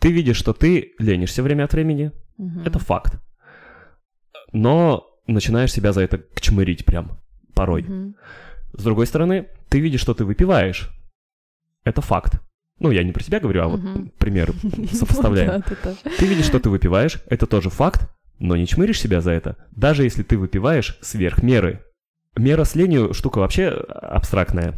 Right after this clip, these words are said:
Speaker 1: в сравнении с алкоголем, во-первых. А во-вторых, ты же видишь, что другие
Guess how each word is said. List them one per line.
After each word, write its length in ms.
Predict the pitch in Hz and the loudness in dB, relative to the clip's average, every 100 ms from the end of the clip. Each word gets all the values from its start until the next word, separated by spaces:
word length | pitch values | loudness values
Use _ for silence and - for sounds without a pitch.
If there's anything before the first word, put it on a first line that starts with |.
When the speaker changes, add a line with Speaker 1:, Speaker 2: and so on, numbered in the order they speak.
| - | -6
Speaker 1:
в 40 | |
сравнении 380 | - 92 87 85 | -2 2 2 0
с 100 | 90 | -4
алкоголем, 480 | 98 98 98 85 - - - - - - | -4 0 0 0 -6 -14 -20 -20 -20 -6
во-первых. 600 | 95 92 87 82 80 - - _ _ | -2 2 2 0 -4 -8 -10 _ _
А 440 | 98 87 82 - - | 0 2 0 -4 -10
во-вторых, 720 | 98 101 - 110 139 202 - - - - | 0 0 2 4 4 2 -2 -10 -20 -2
ты 100 | - | 2
же 100 | 98 | 4
видишь, 320 | 117 147 123 - | 4 4 2 0
что 200 | - 110 | 0 0
другие 560 | 110 110 117 104 87 | 0 0 2 2 2